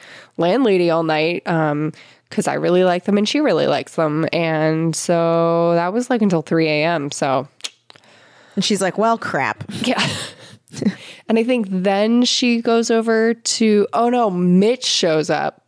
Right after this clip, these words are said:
Speaker 1: Fucking Mitch shows up asking for his money. She, like, finds two hundred and forty dollars and she's like, "There." And he's like, "That's not three hundred." She's like, "Ugh." So she, like, breaks into
Speaker 2: Oh.
Speaker 1: Gator's little
Speaker 2: I felt
Speaker 1: alligator
Speaker 2: so
Speaker 1: piggy
Speaker 2: sad about
Speaker 1: bank.
Speaker 2: that.
Speaker 1: He's
Speaker 2: I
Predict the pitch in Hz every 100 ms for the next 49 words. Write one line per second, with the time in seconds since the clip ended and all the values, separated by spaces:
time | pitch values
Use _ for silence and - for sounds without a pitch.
0 | - 202 196 208 175 170 175 208 - 247
1 | 220 196 175 - - 175 190 208 196 196
2 | 175 165 165 160 160 - - - _ -
3 | - _ - 180 147 - 175 175 202 -
4 | - 202 214 226 175 - 180 180 170 160
5 | 156 - - 175 175 165 - 180 160 170
6 | 170 160 214 208 254 214 220 196 202 190
7 | 175 185 185 160 - - - - - -
8 | - - - 269 247 233 185 - _ _
9 | _ - 233 240 226 185 - _ 202 202
10 | 220 - - - 220 202 - - 196 190
11 | 185 185 180 175 175 180 190 196 190 185
12 | - 196 190 202 254 262 277 320 294 254
13 | 269 175 170 - 147 - 135 117 117 -
14 | 330 349 349